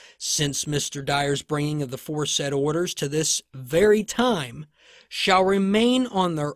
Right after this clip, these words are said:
own account, and whatsoever transactions have been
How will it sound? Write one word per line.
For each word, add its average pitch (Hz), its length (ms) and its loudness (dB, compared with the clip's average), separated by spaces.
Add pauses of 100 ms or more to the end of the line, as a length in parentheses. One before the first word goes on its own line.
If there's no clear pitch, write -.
own 214 280 6
account, 160 580 -2
and 135 220 -8
whatsoever 208 1000 0
transactions 170 840 -6
have 160 300 -6
been 156 520 0